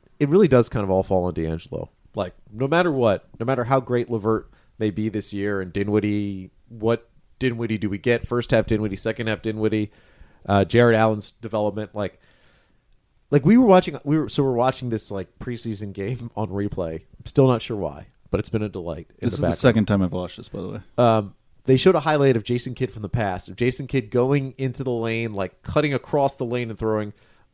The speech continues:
Speaker 1: uh, the ball over his head.
Speaker 2: This is
Speaker 1: and
Speaker 2: the
Speaker 1: ba-
Speaker 2: M S G broadcast, by the way, too.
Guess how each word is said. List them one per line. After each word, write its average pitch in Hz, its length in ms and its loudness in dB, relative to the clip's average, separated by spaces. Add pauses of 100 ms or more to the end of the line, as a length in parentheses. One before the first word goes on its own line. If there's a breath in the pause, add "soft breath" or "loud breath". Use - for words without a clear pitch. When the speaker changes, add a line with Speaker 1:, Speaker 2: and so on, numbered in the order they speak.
(100)
Speaker 1:
uh, 104 280 2 (280)
the 120 80 -4
ball 117 380 2 (120)
over 170 340 8
his 151 160 2
head. 120 320 2
Speaker 2:
This 117 100 -4
is - 80 0
Speaker 1:
and 113 80 -8
Speaker 2:
the 110 80 -4
Speaker 1:
ba- - 80 -2
Speaker 2:
M 123 80 0
S 107 120 -8
G 120 180 -6
broadcast, 90 480 -6
by 87 100 -8
the 85 60 -6
way, 82 100 -6
too. 85 300 -10